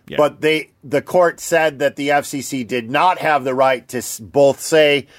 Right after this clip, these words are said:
Speaker 2: "We don't have the authority to do this, but we do have the authority to tell states that they can't do that." The court said it's one or the other.
Speaker 1: Right.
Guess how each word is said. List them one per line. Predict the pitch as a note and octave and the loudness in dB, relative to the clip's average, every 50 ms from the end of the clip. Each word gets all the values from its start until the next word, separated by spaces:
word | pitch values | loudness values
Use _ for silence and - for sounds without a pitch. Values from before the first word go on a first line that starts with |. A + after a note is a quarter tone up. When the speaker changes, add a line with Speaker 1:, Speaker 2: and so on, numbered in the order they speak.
| - - - _ _ _ _ _ | -20 -20 -20 _ _ _ _ _
Speaker 2:
"We | G#2+ B2 D3 D3 C3 | -6 -4 -2 -2 -4
don't | G#2 - D#3+ E3 F#3 G3+ - | -2 0 2 2 2 2 0
have | E3 F3 E3+ D#3+ C#3+ | 2 2 2 2 2
the | D#3 D3+ | 0 -2
authority | D3 C#3 - E3 D#3 D3+ C#3 C3+ C3+ | -2 0 2 2 2 2 0 -2 -6
to | B2 C3 | -8 -10
do | A#2+ C#3+ D#3 D#3 | -6 -4 -4 -2
this, | D3 D3 D3 C3 - | -2 -2 -2 -2 -4
but | - - C3+ B2 | -2 -2 -2 0
we | A#2+ B2 A#2+ | 0 -4 -6
do | G#2+ C#3+ D#3 E3 | -2 0 4 4
have | D#3+ D3+ C#3+ B2 | 4 4 4 0
the | C#3 C3+ | 0 -2
authority | B2+ B2 - D3 C#3 C3+ B2+ B2 B2 | -2 -2 0 0 2 2 2 0 -2
to | A2+ A2 | -6 -6
tell | - C#3+ B2+ A#2 A2 | -2 0 0 0 0
states | - - - C3+ B2+ B2 A2 - - - | -4 -6 -2 -2 -2 -2 -2 -6 -6 -6
that | A#2 A2 - | -6 -6 -4
they | A2+ G#2+ G#2 | -6 -8 -8
can't | - - - F3 E3+ D#3 - E2 | -10 -4 -2 0 0 0 -2 -6
do | - G2 F2 | -8 -8 -6
that." | - D#2+ D2+ D2 D#2 - _ | -6 -6 -6 -8 -12 -14 _
The | - A2+ | -18 -18
court | - - C#3+ C#3+ C3 - | -2 0 2 2 2 0
said | - C3+ C3 B2 | 0 2 2 2
it's | G#2+ - | 2 -2
one | - A#2 B2+ C#3 C#3 C3+ C3+ B2+ C3+ | -4 -2 2 2 4 2 2 0 -2
or | A#2+ A2 A2+ A2 G#2 | -4 -2 -2 -2 -2
the | G#2+ G#2+ A2 | -2 -2 -2
other. | A2 G2+ F2 D#2+ G2 G#2 - - _ | -2 -2 -4 -6 -10 -16 -20 -20 _
Speaker 1:
Right. | - C#3 D3 B2 A2+ A2+ | -10 -8 -8 -6 -8 -10